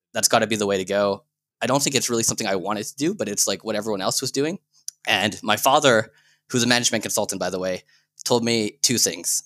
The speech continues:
that if I went down this path, one, I'd hate it, and two, I would a hundred percent end up getting fired within the first six months. Uh, so he sort of veered me towards the path startups, and he says, you know,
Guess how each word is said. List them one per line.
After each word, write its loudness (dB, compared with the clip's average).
that -4
if 0
I 4
went 2
down 0
this -2
path, 0
one, 2
I'd -2
hate -2
it, -2
and -2
two, 4
I 0
would 0
a 2
hundred 0
percent 0
end -2
up -2
getting -4
fired -2
within -4
the -4
first -4
six -6
months. -4
Uh, 0
so 4
he 4
sort 6
of 4
veered 4
me 2
towards 0
the -4
path 2
startups, 4
and 2
he 0
says, 2
you -6
know, -2